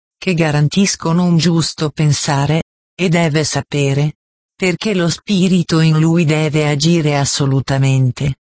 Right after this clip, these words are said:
per dare al pensare di intelletto la giusta direzione. Un tale uomo potrà anche portare con sé nel regno dell'aldilà molto del suo sapere terreno ed ora, come pure compenetrato dalla luce,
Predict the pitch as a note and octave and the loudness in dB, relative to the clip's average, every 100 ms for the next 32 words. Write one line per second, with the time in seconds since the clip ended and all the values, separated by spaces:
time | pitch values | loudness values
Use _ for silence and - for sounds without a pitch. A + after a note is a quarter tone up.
0 | _ _ - E3 D#3 D#3+ D#3 C#3+ C#3 C3+ | _ _ -4 0 0 0 0 0 0 -2
1 | D#3 C#3+ - E3 D#3+ C#3+ C#3+ C#3 C#3+ D#3 | 0 0 0 0 0 0 2 2 2 0
2 | D#3 E3 - F3 D#3+ D3 C#3+ C#3+ B2+ - | 0 -2 -2 -2 0 0 -2 -2 -4 -2
3 | F3 F3+ F3 F#3 - - C3 A#2+ B2 B2 | 0 2 2 -2 -4 -4 0 0 0 -2
4 | - _ _ _ _ _ _ E3+ E3+ D#3+ | -6 _ _ _ _ _ _ 0 0 2
5 | D#3+ D#3 D#3 D#3+ E3 E3 F#3 F3 G3 F3+ | 0 0 0 0 0 2 0 0 -4 -2
6 | E3+ D#3+ F3 F3+ G3+ - F3+ - D#3 C3+ | 0 2 2 0 -2 -2 -4 -2 -2 -2
7 | D3 - - D#3+ D3+ E3+ D#3+ D#3 D#3+ D#3+ | -2 -4 -2 0 0 0 2 2 2 0
8 | D#3+ F3+ F#3+ D#3+ D#3+ E3 F3 D#3+ C#3 E3 | 0 2 4 4 2 2 2 0 2 2
9 | F3 F#3 G3+ F#3 E3+ D3+ D3+ D3 - E3+ | 4 2 2 0 -2 0 0 0 0 0
10 | C#3 - D3 C#3 C3+ C#3 - F3 F3 E3 | 0 -2 -2 -2 0 -2 -2 -2 0 0
11 | E3+ E3+ F3+ E3+ D#3+ D#3 C#3 C3 D3+ - | 2 2 2 2 2 0 0 0 -2 -6
12 | _ _ _ - D#3+ E3 E3 E3 C#3+ D3 | _ _ _ -6 -2 0 0 -2 -2 0
13 | D3+ - D#3+ - E3 D3+ - C#3+ C#3 - | -2 -2 -2 0 0 0 -2 -2 -2 -2
14 | C#3 D3 C#3 C3+ C#3 C#3+ - D#3+ | -2 0 0 2 2 0 0 -4